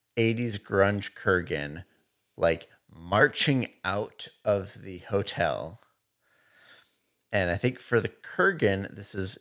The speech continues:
immediately after the candy scene. Or is this later?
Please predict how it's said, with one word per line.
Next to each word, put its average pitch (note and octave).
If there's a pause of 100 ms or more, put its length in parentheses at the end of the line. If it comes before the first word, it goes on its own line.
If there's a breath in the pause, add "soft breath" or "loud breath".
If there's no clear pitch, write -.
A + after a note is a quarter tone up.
(100)
immediately G#2+
after F2
the F2
candy F2
scene. - (2250 loud breath)
Or A2+
is G2+
this F#2
later? D#2+